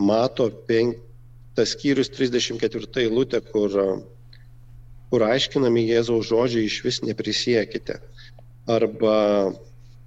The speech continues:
e, Mato trylika, kur... e,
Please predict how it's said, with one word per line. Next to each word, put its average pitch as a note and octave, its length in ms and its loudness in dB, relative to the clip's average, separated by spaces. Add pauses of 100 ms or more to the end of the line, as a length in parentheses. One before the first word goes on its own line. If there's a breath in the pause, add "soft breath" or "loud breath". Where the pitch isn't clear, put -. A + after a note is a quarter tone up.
(640)
e, A2+ 100 -2 (480)
Mato A2 440 2
trylika, C#3+ 760 -2 (1400)
kur... A2+ 260 4
e, - 320 -2